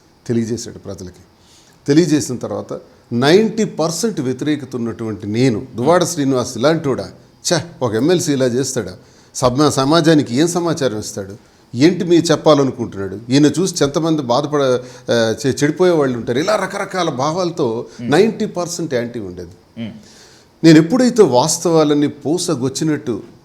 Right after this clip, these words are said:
Speaker 1: ప్రజలకు తెలియజేశానో మీడియా ద్వారా, వాళ్ళు అర్థం చేసుకుని ఈరోజు సెవెంటీ ఎయిటీ పర్సెంట్ పాజిటివ్కి వచ్చేసినారు, పాజిటివిటీకి. అనుకూలతగా మారింది. అనుకూలతగా మారి ప్రజలు, "మేము మీకున్నాము, మీరు ధైర్యంగా ఉండండి,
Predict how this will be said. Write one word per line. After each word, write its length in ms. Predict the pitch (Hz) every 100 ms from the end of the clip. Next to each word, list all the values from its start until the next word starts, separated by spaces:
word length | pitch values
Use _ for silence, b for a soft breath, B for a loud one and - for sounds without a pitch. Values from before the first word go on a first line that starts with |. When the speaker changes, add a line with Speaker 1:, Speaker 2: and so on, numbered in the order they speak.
| _
Speaker 1:
ప్రజలకు 340 | - 107 131 107
తెలియజేశానో 800 | - 110 127 113 - 98 95 107
మీడియా 360 | 120 120 123
ద్వారా, 420 | 104 95 92 95 - _ _ _ _ _ _ _ 107
వాళ్ళు 220 | 110 113
అర్థం 220 | 101 117
చేసుకుని 520 | 185 147 117 - 127
ఈరోజు 380 | 147 151 196 208
సెవెంటీ 560 | 160 - 156 208 175 185
ఎయిటీ 260 | 160 165
పర్సెంట్ 540 | 151 135 139 - 196 165 -
పాజిటివ్కి 600 | 123 175 - 208 160 -
వచ్చేసినారు, 540 | 113 101 107 - 95 - -
పాజిటివిటీకి. 460 | 117 - 87 85 - b b b 120
అనుకూలతగా 520 | 185 220 214 180 139
మారింది. 460 | 101 95 82 - - _ _ _ b b -
అనుకూలతగా 520 | 160 202 220 185 175
మారి 360 | 147 127 120 160
ప్రజలు, 640 | 170 135 127 127 107 147
"మేము 500 | 175 123 120 135 139
మీకున్నాము, 840 | 127 123 123 117 123 110 95 117 151
మీరు 240 | 127 110
ధైర్యంగా 520 | 98 113 127 127 120
ఉండండి, 580 | 104 110 101 98 117 151